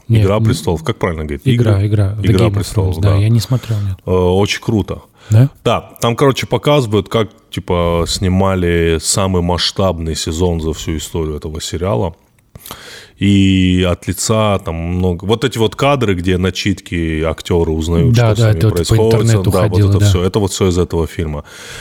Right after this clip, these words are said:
Speaker 2: Но знаешь, что мне очень как-то приятное осознание у меня какое произошло, э, когда это всё смотрел. Там берут интервью у разных людей, локейшн-менеджеры, исполнительный продюсер.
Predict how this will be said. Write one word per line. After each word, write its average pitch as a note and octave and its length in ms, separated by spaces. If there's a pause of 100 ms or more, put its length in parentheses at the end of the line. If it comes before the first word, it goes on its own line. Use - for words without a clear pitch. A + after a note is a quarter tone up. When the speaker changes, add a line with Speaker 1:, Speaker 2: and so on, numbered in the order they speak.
(260)
Speaker 2:
Но G#2+ 60
знаешь, D#3 220
что C3 180
мне G2+ 360
очень F#2 800 (1000)
как-то E2+ 520 (1800)
приятное G2+ 920
осознание F#2 880
у D2 80
меня D2+ 200
какое D2+ 320
произошло, D#2 840
э, D#2+ 360
когда F2+ 220
это F2 140
всё - 160
смотрел. C#3 460
Там A2+ 220
берут G2 240
интервью F2+ 380
у E2+ 40
разных E2 420
людей, F2+ 280
локейшн-менеджеры, E2+ 1200
исполнительный E2+ 680
продюсер. D#2+ 840